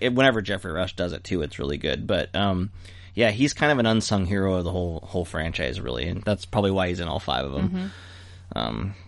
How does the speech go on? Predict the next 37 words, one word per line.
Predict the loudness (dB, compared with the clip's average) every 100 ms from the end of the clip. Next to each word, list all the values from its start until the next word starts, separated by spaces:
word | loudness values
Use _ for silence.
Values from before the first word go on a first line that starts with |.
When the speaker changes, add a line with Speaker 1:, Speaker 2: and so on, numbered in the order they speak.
| -2
Speaker 1:
yeah, | 2 4 2 0
I | 0
don't | 2
know. | 2 0 -2 -2
I | 0
just, | 0 0 -4 -8 -12 -14 -18 -18 -20 -20 -20 -4
I | 2
like | 4 2 2
Pirates | 2 2 0
of |
the | 0
Caribbean, | 4 4 4 4
Curse | 2 0
of | 0
the | 4
Black | 4 4
Pearl. | 2 2 0 -6 -12 -10
Speaker 2:
Okay. | -4 -2 0 0
Speaker 1:
I | 2
think | 4 2 0 -12 -16 -20 -20 -20 -10 -6
it | 0
gets | 2 4
a |
little | 6 6
bit | 6
more, | 4
do-, | 2 4 4
I | 4
think | 4 4
a |
lot | 6 6
of | 4
people | 2 0 2
do, | 4 6
most | 6 4 2
people | -2 0 0
do, | 0 0 0